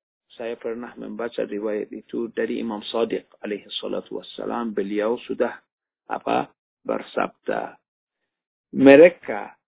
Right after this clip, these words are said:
yang menghapuskan, menghapuskan Bismillahirrahmanirrahim, sebenarnya mereka mencuri paling besar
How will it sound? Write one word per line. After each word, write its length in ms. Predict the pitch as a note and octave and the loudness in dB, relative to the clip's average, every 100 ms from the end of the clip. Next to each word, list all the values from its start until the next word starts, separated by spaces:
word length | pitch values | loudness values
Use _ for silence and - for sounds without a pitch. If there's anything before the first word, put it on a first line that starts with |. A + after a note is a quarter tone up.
| _ _ | _ _
yang 720 | B2+ B2 B2+ B2+ C#3+ D3+ D3+ C#3+ | -16 -4 0 0 0 0 0 -2
menghapuskan, 1300 | C3 - - A#2 - D#3+ - - - C3+ A#2+ G#2+ - _ _ _ _ _ _ _ _ _ | -4 -6 -14 -14 -6 -6 -6 -18 -6 -2 -2 -4 -14 _ _ _ _ _ _ _ _ _
menghapuskan 1120 | C3 B2 - - G#2+ C#3+ - - - G#2+ G#2 - _ _ _ _ _ _ _ _ _ _ _ _ _ _ - | -8 -8 -8 -16 -10 -8 -8 -12 -12 -10 -10 -18 _ _ _ _ _ _ _ _ _ _ _ _ _ _ 2
Bismillahirrahmanirrahim, 2000 | C#3 C#3+ C3+ C3 B2+ A#2 A#2 A#2+ B2 G#2+ B2 A#2+ A#2+ A2+ A2 A2 - D3 D#3+ D3+ D3 - | 2 4 4 8 6 6 0 -2 -2 -6 -10 -10 -8 -10 -10 -14 -10 -8 -6 -8 -6 -2
sebenarnya 880 | B2+ A#2+ A#2 A#2+ C3+ C#3+ D3 D3 C#3+ | 2 2 2 2 0 -2 -2 -2 -4
mereka 480 | B2 A#2+ B2 - C#3 | -4 -4 -4 -4 -2
mencuri 800 | C3 A#2+ - C#3+ D3+ D3 G#2+ _ _ _ _ _ _ _ _ _ _ _ _ C3 | -2 -2 -4 4 8 8 4 _ _ _ _ _ _ _ _ _ _ _ _ 6
paling 480 | C#3+ D3+ D3+ C3 | 8 8 6 0
besar 640 | B2+ F3+ - - D#3 C3 | 2 2 2 0 0 -2